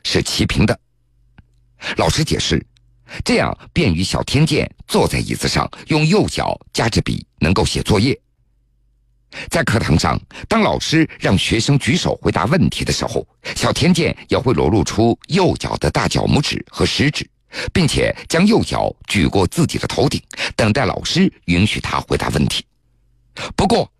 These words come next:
他的脚很快就被淹没在其他同学的小手当中了。不过，依靠坐在教室第一排位置的地理优势，他的小脚还是被老师发现了，也如愿地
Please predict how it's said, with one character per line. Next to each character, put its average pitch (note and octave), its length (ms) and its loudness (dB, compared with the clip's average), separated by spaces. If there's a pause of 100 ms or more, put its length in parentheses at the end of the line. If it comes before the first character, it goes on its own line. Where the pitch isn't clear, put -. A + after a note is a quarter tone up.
(300)
他 - 160 0
的 D#3+ 100 0
脚 B1 300 -2 (120)
很 G2+ 280 2
快 - 180 0
就 C#3+ 140 0
被 G2+ 140 2
淹 C#3+ 160 2
没 C3 180 4
在 D2 220 0 (140)
其 - 220 0
他 - 220 -2
同 A#2 300 2
学 - 200 0
的 - 240 0
小 D#2 400 0
手 - 240 -6
当 C2 140 0
中 B1 180 0
了。 - 80 -8 (960)
不 F3 100 0
过， E3+ 240 2 (280)
依 G3+ 160 2
靠 G#2+ 220 -2
坐 C3+ 160 2
在 G#2+ 140 0
教 G2 200 2
室 F#2+ 180 0
第 F3+ 220 4
一 G#3+ 80 4
排 - 220 -2
位 - 200 2
置 - 160 -2
的 G2+ 80 2
地 E3+ 160 0
理 - 140 -4
优 C#3 120 4
势， - 260 -2 (300)
他 - 140 0
的 F3 80 2
小 - 300 2
脚 - 340 -4
还 - 160 -2
是 - 140 2
被 E2+ 100 2
老 C2 180 -2
师 - 160 -2
发 D2 160 -2
现 - 180 -2
了， - 160 -4 (320)
也 A2+ 120 2
如 G#2 240 4
愿 F#3+ 240 4
地 C#2 200 -2